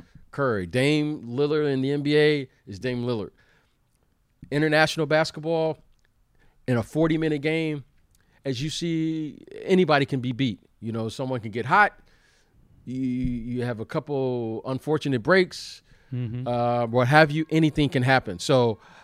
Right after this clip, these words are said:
Speaker 1: again, I think th-, the U S A, look, I, it's, it's gonna be tough no matter who plays.
Speaker 2: Sure.
Speaker 1: Because the, the rest of the world,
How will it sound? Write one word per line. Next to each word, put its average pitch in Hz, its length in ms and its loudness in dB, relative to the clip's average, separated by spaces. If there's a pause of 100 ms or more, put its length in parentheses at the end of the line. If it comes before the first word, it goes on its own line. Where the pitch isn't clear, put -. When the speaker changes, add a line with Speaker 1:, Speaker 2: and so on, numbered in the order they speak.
(220)
Speaker 1:
again, 160 420 4
I 135 120 0
think 170 440 0
th-, 110 160 -18
the 120 160 -8
U 156 220 2
S 151 220 2
A, 143 500 0 (2000)
look, 110 260 -8
I, 131 160 -2
it's, - 220 -6
it's 170 120 -2
gonna 180 180 2
be 151 120 0
tough 135 260 0
no 131 80 -2
matter 123 220 0
who 156 120 -2
plays. - 440 -16 (240)
Speaker 2:
Sure. - 240 -6
Speaker 1:
Because 131 560 -2 (260)
the, 139 80 0
the 127 180 0
rest 180 300 4
of 156 120 -4
the 131 80 -4
world, 117 680 0